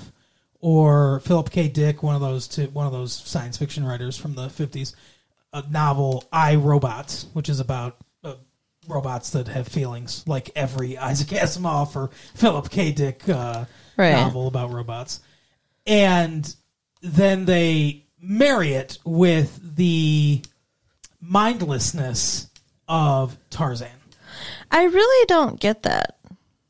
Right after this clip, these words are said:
Speaker 1: I, Robot, you, Jane.
Speaker 2: C-
Speaker 1: Th-, it's a perfect encapsul-, encapsulation of this episode, Carol.
Speaker 2: You think?
Speaker 1: Yes, because it means nothing. <laughs>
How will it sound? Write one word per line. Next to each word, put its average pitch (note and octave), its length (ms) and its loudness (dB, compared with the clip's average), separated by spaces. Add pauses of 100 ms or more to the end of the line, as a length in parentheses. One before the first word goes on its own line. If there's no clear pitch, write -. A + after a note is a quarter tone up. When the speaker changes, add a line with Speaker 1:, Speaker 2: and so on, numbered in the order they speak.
(100)
Speaker 1:
I, G3 220 2
Robot, E3+ 600 2
you, D3+ 280 0
Jane. C3 460 -4 (180)
Speaker 2:
C- D4 80 -4 (280)
Speaker 1:
Th-, C4 200 0
it's C#4+ 140 0
a - 80 6
perfect D#4+ 540 2
encapsul-, B3 600 0
encapsulation B3 680 0
of G#3 80 0
this F#3+ 180 0
episode, A#3+ 460 0
Carol. C3+ 400 -4
Speaker 2:
You B3+ 180 4
think? C4+ 500 -4 (140)
Speaker 1:
Yes, D4+ 300 4
because A#3+ 500 2 (340)
it B3 280 2 (520)
means C4 640 2
nothing. G3 720 2
<laughs> - 40 -12